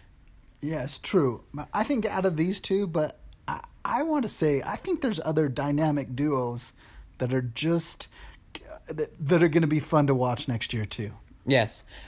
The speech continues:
Speaker 2: Well, I think from a Jazz fan, I mean, it's kinda like a dynamic trio now, where, uh, you got Mike Conley and Donovan Mitchell. That's a big one. Even Donovan Mitchell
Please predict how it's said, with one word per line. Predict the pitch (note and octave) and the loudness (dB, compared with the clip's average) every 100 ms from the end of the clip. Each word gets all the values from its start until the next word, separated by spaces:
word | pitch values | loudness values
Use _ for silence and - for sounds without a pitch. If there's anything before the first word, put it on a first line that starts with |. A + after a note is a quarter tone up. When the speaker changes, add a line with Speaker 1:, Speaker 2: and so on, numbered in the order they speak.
| - | -6
Speaker 2:
Well, | G#2+ B2+ B2+ A#2 - - - - | 2 4 4 0 -8 -20 -10 0
I | C#3 | 0
think | C3+ B2 A2+ - - - - | 2 0 0 -6 -16 -14 -10
from | - C3+ A#2+ | 2 4 6
a | A2 | 2
Jazz | A#2 A#2+ B2 B2+ B2+ | 2 4 6 4 2
fan, | A#2+ G#2+ G#2+ C3 - - - | 2 2 2 0 -6 -20 -4
I | A#2+ | 0
mean, | B2+ A#2+ A#2 - | 2 2 0 2
it's | B2+ - | 2 0
kinda | - D3 C#3+ | 0 2 4
like | B2+ A#2 | 2 2
a | A#2+ | 0
dynamic | A2 A#2 A#2+ A#2 A#2 - | 0 2 2 2 -2 -4
trio | - D3 C#3+ A#2 A2 | 0 6 6 6 2
now, | G#2+ A2+ C3+ C3+ - - - - - | 2 0 -2 -8 -18 -20 -20 -18 -4
where, | A#2+ A#2 A2+ | 2 4 4
uh, | A2 - | 2 -2
you | A#2+ A#2+ | -2 0
got | A2+ A2 | 2 0
Mike | A2 A2+ G2+ | 0 0 0
Conley | - B2+ B2 A#2+ A#2 | 0 0 2 2 2
and | A#2 | 2
Donovan | A#2+ A#2 A2 A2+ | 2 2 2 2
Mitchell. | C#3 C#3 A2+ B2 | 2 2 0 2
That's | - C3+ - | 4 2 2
a | |
big | A#2 A2 | 2 2
one. | G#2+ A#2+ A#2+ | 2 0 2
Even | C3+ B2 | 2 2
Donovan | A#2+ A#2 A#2 A#2 A2+ | 2 2 2 2 2
Mitchell | A#2 A2+ - A#2 A2 | 2 0 0 0 0